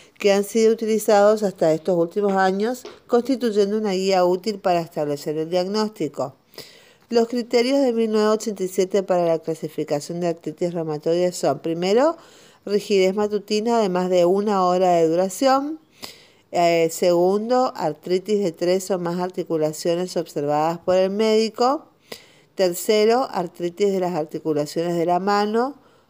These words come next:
Cuatro, artritis simétrica. Quinto, nódulos reumatoides. Sexto, factor reumatoide positivo. Séptimo, alteraciones radiológicas que incluyen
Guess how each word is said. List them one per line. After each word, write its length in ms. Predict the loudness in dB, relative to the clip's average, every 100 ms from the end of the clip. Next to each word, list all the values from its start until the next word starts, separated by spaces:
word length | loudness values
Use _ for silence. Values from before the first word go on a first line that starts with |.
| _
Cuatro, 600 | 2 4 4 0 0 0 -2
artritis 600 | -6 -6 -10 -8 -10 -10
simétrica. 840 | -8 -6 -4 -4 -2 0 0 -4 _ _ _
Quinto, 540 | -4 -4 -2 0 0
nódulos 540 | 0 -2 0 0 0
reumatoides. 920 | -2 -4 -6 0 2 4 2 0 -4 -18 _ _ _
Sexto, 640 | -4 0 0 -2 0 0
factor 460 | 0 -4 -2 -2 0
reumatoide 580 | -2 -4 -4 0 2 0
positivo. 880 | -4 -10 -14 -2 2 4 2 0 -4 _ -20 -20 _
Séptimo, 760 | -18 0 0 0 -4 0 0 0
alteraciones 840 | -4 -2 0 0 -2 -6 -4 -4
radiológicas 800 | -2 0 2 0 -4 -8 -6 -6
que 120 | -6
incluyen 680 | -10 -8 -4 -2 2 0 -2